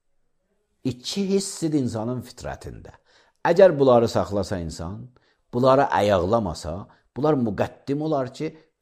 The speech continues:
fürsətlərdə fikirləşsin sözlərə, subutlara, insanların böyüklüyü və kiçikliyi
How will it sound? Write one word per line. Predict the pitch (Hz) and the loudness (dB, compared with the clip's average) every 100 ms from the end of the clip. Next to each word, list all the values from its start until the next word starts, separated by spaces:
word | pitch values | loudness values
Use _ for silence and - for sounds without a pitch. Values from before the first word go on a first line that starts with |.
| - - | -16 -6
fürsətlərdə | 107 - 113 101 - _ - 101 82 87 113 98 - _ - | -6 -4 -4 -4 -8 _ -2 -2 0 -2 -2 -4 -12 _ -20
fikirləşsin | - 120 95 98 - - 123 | -8 -4 -2 -4 -4 -6 -6
sözlərə, | 117 120 107 110 98 82 - | -2 -4 -2 -4 -4 -10 -16
subutlara, | - - 101 95 - - 87 87 80 - _ _ _ _ _ _ 143 | -14 -6 -4 -4 -8 -4 -2 -2 -4 -10 _ _ _ _ _ _ -2
insanların | 147 139 - 120 127 123 123 123 143 127 90 - _ _ _ _ _ _ | 0 -2 -4 -6 -2 0 0 2 0 -2 -6 -12 _ _ _ _ _ _
böyüklüyü | - 92 135 127 101 92 120 120 139 | -8 0 2 2 -2 0 0 2 2
və | 123 | 2
kiçikliyi | - - 95 87 90 104 | -2 -6 -4 -4 -4 -4